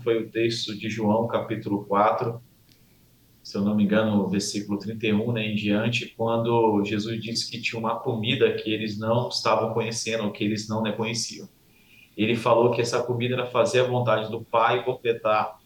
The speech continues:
a obra dele. "E não dizeis vós que ainda há quatro meses até que venha a colheita, erga os vossos olhos e veja os campos,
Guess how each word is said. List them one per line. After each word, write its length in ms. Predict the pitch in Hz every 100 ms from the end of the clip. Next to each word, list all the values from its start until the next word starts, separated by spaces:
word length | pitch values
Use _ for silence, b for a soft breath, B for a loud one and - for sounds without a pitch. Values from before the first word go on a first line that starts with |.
| -
a 280 | 110 107 113
obra 260 | 123 123 104
dele. 400 | 98 92 - - _ _ _ _ _ _ _ _
"E 60 | 104
não 160 | 110 131
dizeis 320 | 123 127 110
vós 320 | 117 127 127
que 60 | 120
ainda 120 | 113
há 60 |
quatro 280 | 117 123 120
meses 240 | 113 113 117
até 240 | 110 117
que 160 | 120 107
venha 280 | 113 117
a 80 | 117
colheita, 500 | - 113 107 117 117
erga 340 | 110 120 131 131
os 160 | 120
vossos 460 | 113 127 - 107 -
olhos 340 | 104 110 101
e 80 | 104
veja 280 | 107 107 120
os 120 | 117
campos, 720 | - 107 104 - - - -